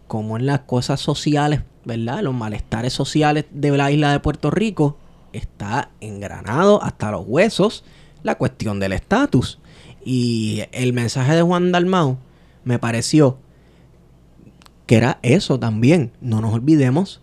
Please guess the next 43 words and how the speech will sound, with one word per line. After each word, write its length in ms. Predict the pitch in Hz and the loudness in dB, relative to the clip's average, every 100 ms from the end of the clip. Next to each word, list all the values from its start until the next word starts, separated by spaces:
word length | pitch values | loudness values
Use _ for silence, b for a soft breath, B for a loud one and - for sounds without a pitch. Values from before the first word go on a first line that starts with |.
| - - | -20 -8
que 100 | 135 | -4
la 100 | 123 | -2
misión 340 | 117 - 98 | -2 -4 -6
es 60 | 101 | -4
la 60 | 117 | -4
independencia. 840 | 113 110 92 92 107 147 - 95 - _ b b b - | -4 -4 -4 -4 0 0 -2 -8 -14 _ b b b -4
Ah, 220 | 196 233 | 0 2
tenemos 240 | 170 147 185 | 0 -2 -2
que 80 | 202 | -2
resolver 360 | 190 190 196 | 0 2 2
tal 160 | 190 185 | 2 2
y 60 | |
cual 180 | 180 180 | 2 2
problema, 500 | - 170 170 185 147 | 4 4 4 4 0
tenemos 340 | 117 127 143 165 | -2 -4 -4 -2
que, 180 | 185 | 0
hay 160 | 165 156 | 2 2
unas 180 | 175 170 | 0 -2
cosas 400 | - 190 175 151 | 0 0 2 0
y 80 | 123 | 0
unas 140 | 139 | 0
alianzas 280 | 170 160 170 | 0 0 0
y 20 | |
unas 120 | 151 147 | -2 -2
cosas. 280 | 147 120 | -2 -4
Sí, 160 | - 165 | -2 -2
sí, 160 | 160 156 | 0 -2
sí, 160 | 156 | -2
sí. 240 | 147 143 - b b b b - - - | 0 -2 -4 b b b b -20 -20 -10
Eso 220 | 127 127 151 | -4 0 0
es 100 | 127 | 0
verdad 360 | 117 127 120 - | -2 -2 -2 -4
y 120 | 117 | -6
tenemos 340 | 117 120 135 | -4 0 -2
que 120 | - | 2
hacerlo. 380 | 131 123 107 101 - | 0 0 -4 -4 2
Pero 300 | 220 185 - b b b - | 4 4 -2 b b b -20
siempre 400 | - 107 104 123 | -12 -10 -6 -4
mirando 340 | 131 196 220 156 | 0 2 2 -2
a 60 | |
que 60 | 113 | -4
el 40 | |
objetivo 540 | 110 110 107 117 180 | -8 -10 -6 -2 -2